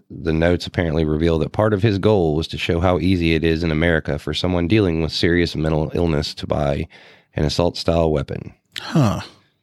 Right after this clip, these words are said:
Speaker 1: Apparently, he had purchased an A R fifteen style rifle seven days before the shooting.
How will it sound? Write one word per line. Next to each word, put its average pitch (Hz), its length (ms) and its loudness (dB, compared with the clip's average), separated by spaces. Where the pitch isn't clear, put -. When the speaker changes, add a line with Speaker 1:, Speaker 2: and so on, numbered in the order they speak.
Speaker 1:
Apparently, 82 420 -2
he 82 100 2
had 78 140 0
purchased 82 500 -2
an 80 160 0
A 82 160 2
R 80 120 2
fifteen 80 460 -2
style 76 300 0
rifle 78 360 0
seven 78 320 0
days 78 260 0
before 73 300 -4
the 76 80 -2
shooting. 69 480 -6